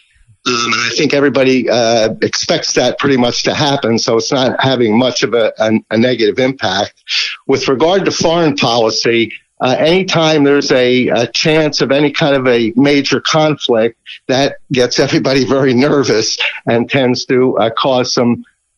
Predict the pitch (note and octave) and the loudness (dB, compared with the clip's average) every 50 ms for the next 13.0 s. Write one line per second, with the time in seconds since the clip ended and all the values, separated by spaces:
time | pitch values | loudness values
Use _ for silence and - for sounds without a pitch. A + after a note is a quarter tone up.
0 | - D3 C3 C3 C#3+ B2 A#2+ B2+ B2 A2 A#2+ A#2+ - - - D#3+ C#3+ C3+ C3 G2 | -4 -4 -2 -2 0 0 0 0 0 0 0 -2 -2 -2 -2 0 0 0 0 -2
1 | D#2 - - - - - - - - - - _ _ _ - C3 C#3 D#3 F#3+ G3 | -2 -4 -6 -8 -8 -8 -8 -10 -12 -12 -16 _ _ _ -4 -2 0 0 0 -2
2 | F#3+ - D#3 C3+ C3 C3 B2+ - - - - D3+ D3 - D#3 D3 C3 A#2+ - - | -2 0 0 2 2 2 0 -4 -6 -4 -2 0 0 0 2 0 0 0 0 0
3 | - D3+ C#3+ C#3+ C#3 - - - - C#3 A#2 A2 - - - D3 D3 C3+ - D3 | 0 0 0 0 -2 -4 -6 -2 -2 0 0 0 -2 -2 0 0 0 0 0 0
4 | C#3 C3 A#2 A2+ A#2 A2+ - - - - - C3+ C3 C#3+ - - _ _ _ _ | 0 0 2 2 0 0 0 -2 -2 -2 0 0 0 -2 -4 -10 _ _ _ _
5 | _ - - C3+ G#2+ D#3 D#3 D3+ D3+ - C#3 B2 A2 A2+ A2 F2+ G2+ A2+ A#2 B2 | _ -4 -4 -2 0 2 0 0 0 0 -2 0 0 0 0 2 2 2 2 0
6 | B2+ - _ _ _ _ _ - B2+ A#2 A#2 A#2 A2+ - - D3+ C#3 D3 D3 C#3+ | -2 -4 _ _ _ _ _ -2 0 2 2 2 0 0 0 0 2 2 2 2
7 | C#3 C3 C#3 C3 - B2+ C3 B2 C3+ C#3 C3+ B2+ B2 G#2+ B2 C3 C#3+ D3 C3 C#3 | 2 2 0 0 2 0 0 2 2 2 2 2 2 2 2 2 2 2 2 0
8 | A2+ G2 F2 G#2 F#2+ G2+ A2+ A#2 A#2 A#2 - _ _ - - B2+ A#2+ A#2 - - | 0 2 2 2 2 4 2 2 0 -2 -10 _ _ -4 -2 -2 -2 -2 -2 -2
9 | - F#3 F3+ F3+ - - - - - - - C#3 C3 B2+ B2+ - - - - D3+ | -2 0 0 0 -2 -4 -6 -8 -6 -2 2 2 2 2 0 -2 -4 -2 0 0
10 | D3 D3+ D3 C#3 B2+ B2+ _ _ _ _ _ _ _ - - B2 - - B2 G#2 | 2 2 2 0 0 -4 _ _ _ _ _ _ _ -4 -4 -2 0 0 0 0
11 | G2+ - - A#2 G#2 C3 C3+ - - - - - - - _ _ - B2+ B2 A#2+ | 0 0 0 0 0 0 0 -2 -4 -10 -18 -18 -18 -20 _ _ -4 -2 0 0
12 | A2+ B2 B2 A#2 A#2+ B2 - - C3 B2 B2 B2+ B2+ B2+ B2+ B2+ C3 A#2+ A2+ - | 0 0 2 2 2 2 2 0 0 0 0 0 0 0 0 0 0 0 -2 -2